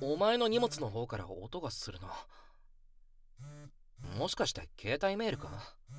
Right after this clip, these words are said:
はあ、忍からの連絡か。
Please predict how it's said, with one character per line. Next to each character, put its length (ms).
は 560
あ、 180
忍 380
か 100
ら 100
の 100
連 180
絡 120
か。 380